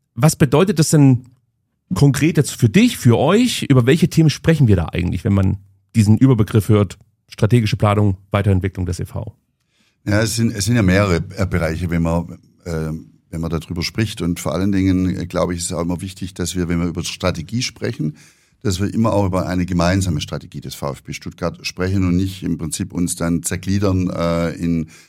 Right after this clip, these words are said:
Speaker 2: A G, E V oder dann wieder einzelne Abteilungen innerhalb des E V, sondern dass wir ein gemeinsames Ziel vor Augen haben.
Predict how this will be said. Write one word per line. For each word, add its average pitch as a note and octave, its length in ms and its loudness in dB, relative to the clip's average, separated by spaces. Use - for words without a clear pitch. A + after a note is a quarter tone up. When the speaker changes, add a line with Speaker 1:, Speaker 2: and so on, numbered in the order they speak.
Speaker 2:
A F2 120 0
G, F2 220 -2
E D#2+ 220 -6
V G2+ 420 2
oder F#2 220 0
dann E2+ 180 0
wieder E2+ 280 -4
einzelne F#2 280 -4
Abteilungen F2 460 -2
innerhalb F#2+ 380 -2
des F#2+ 160 -10
E F2+ 100 -6
V, F#2+ 240 -4
sondern F2+ 220 -6
dass F2+ 180 -6
wir F2+ 160 -2
ein G2 60 -6
gemeinsames F#2+ 580 0
Ziel C#2 200 -8
vor - 180 -14
Augen D2+ 200 -14
haben. - 160 -12